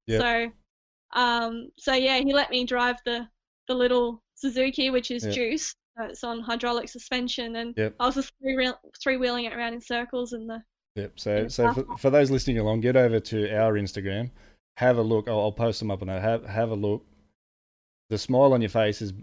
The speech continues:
Speaker 1: almost bigger than the car itself. <laughs> It looks hilarious.
Speaker 2: <laughs> Yeah, I
Speaker 1: Yeah.
Speaker 2: was having so much fun.
Speaker 1: Yeah.
Speaker 2: <laughs>
Speaker 1: All right, we'll move on to the next one.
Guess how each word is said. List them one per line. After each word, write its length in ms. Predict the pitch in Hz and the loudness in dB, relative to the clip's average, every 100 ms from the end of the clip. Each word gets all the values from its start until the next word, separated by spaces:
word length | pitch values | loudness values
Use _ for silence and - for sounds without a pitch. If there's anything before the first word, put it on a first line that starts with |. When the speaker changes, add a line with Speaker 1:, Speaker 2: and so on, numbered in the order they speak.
| - | -6
Speaker 1:
almost 320 | 110 104 92 | -2 -2 -4
bigger 160 | 101 98 | -2 -2
than 100 | 95 | -4
the 80 | 87 | -6
car 220 | 95 92 | -4 -4
itself. 420 | - 95 87 - _ _ | -6 -10 -10 -14 _ _
<laughs> 280 | _ _ _ | _ _ _
It 360 | - 104 180 165 139 | 0 6 8 8 10
looks 200 | 165 - | 8 8
hilarious. 800 | 156 143 147 151 156 147 - - - - - - 349 | 6 6 6 6 4 -2 -2 -14 -18 -18 -20 -16 -12
Speaker 2:
<laughs> 540 | - - - - 480 _ _ - | -12 -12 -14 -14 -18 _ _ -2
Yeah, 180 | 294 277 | 2 6
I 40 | |
Speaker 1:
Yeah. 40 | 269 | 4
Speaker 2:
was 80 | 277 | 4
having 300 | 302 285 285 - | 0 -2 -6 -10
so 80 | 262 | -8
much 240 | 240 - | -8 -8
fun. 240 | 254 226 294 | -8 -8 -2
Speaker 1:
Yeah. 160 | 240 - - | -2 -2 0
Speaker 2:
<laughs> 0 | - - - - | 0 -2 -10 0
Speaker 1:
All 80 | 107 | 2
right, 100 | 107 | 4
we'll 120 | 123 | 8
move 180 | 143 143 | 10 10
on 100 | 131 | 10
to 60 | |
the 100 | 120 | 8
next 240 | 117 117 - | 6 4 6
one. 200 | 123 | 4